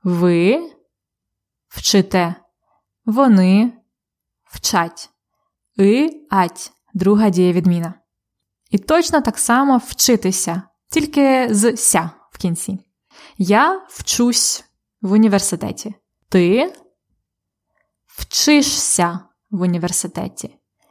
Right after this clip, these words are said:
Він вчиться в університеті.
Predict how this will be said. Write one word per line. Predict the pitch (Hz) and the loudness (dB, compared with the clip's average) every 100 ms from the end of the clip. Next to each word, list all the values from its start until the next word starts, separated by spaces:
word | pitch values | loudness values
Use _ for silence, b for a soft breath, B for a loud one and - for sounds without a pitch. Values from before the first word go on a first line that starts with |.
| _ _ - | _ _ -4
Він | 175 185 277 370 _ _ _ _ _ _ _ _ _ _ | 2 4 2 -2 _ _ _ _ _ _ _ _ _ _
вчиться | - - - - - 285 277 - - - 175 175 _ | -20 -18 -8 -2 2 2 2 -2 -2 0 -2 -4 _
в | 202 175 | -12 -2
університеті. | 180 175 170 - 185 180 165 - - | 0 0 -2 -4 -4 -6 -8 -10 -12